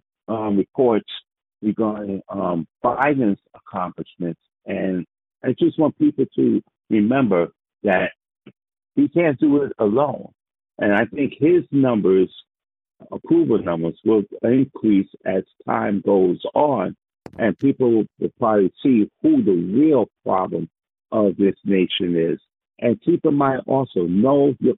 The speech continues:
constitutional rights, ladies and gentlemen, and what's in the Constitution. There is a twenty-sixth Amendment that says the eighteen-year-old right to vote. You got some Republicans now who, besides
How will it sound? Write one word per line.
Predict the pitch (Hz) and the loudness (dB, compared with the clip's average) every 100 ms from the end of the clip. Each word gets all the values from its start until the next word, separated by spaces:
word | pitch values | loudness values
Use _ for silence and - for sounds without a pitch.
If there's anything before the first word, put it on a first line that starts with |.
| _ | _
constitutional | 123 131 - 120 - 139 - 123 107 | -4 -4 -4 -10 -2 -2 0 -2 -4
rights, | 101 123 120 _ _ _ | -4 -4 -6 _ _ _
ladies | 98 98 87 - | -2 0 0 0
and | 98 | -2
gentlemen, | - 95 90 87 90 - - | 2 2 2 2 -2 -6 -4
and | 110 117 | 0 2
what's | 131 - - | 0 -4 -2
in | 160 165 | 2 2
the | 123 | 0
Constitution. | - 101 87 - - 101 - - - _ _ _ _ - | -4 -8 -8 -12 -8 -4 -4 -6 -8 _ _ _ _ -6
There | 120 131 | -2 2
is | 147 - | 0 0
a | 117 - | -4 -2
twenty-sixth | 135 127 - - 135 - | -2 -2 -2 -6 -6 -4
Amendment | 110 104 139 113 87 - | -2 0 0 0 -4 -6
that | - - _ 123 | -10 -10 _ 0
says | 95 85 _ - - | 0 -2 _ -12 -10
the | - - | -8 -2
eighteen-year-old | 139 127 - 151 123 120 120 113 104 85 - | 0 0 -2 0 2 4 4 2 0 -4 -4
right | 113 113 - _ _ - | -2 -2 -4 _ _ -6
to | 90 | -4
vote. | 139 127 - _ _ _ _ - | -4 -4 -6 _ _ _ _ -4
You | 120 | 0
got | 143 127 - | 2 0 0
some | 131 107 | 0 -2
Republicans | - 143 147 127 - 98 82 _ | -2 -2 0 -2 -4 -6 -6 _
now | 90 85 101 - _ _ - | -8 -6 -8 -10 _ _ -4
who, | 123 | -2
besides | 95 107 - 120 110 98 | -2 -6 -4 -2 0 0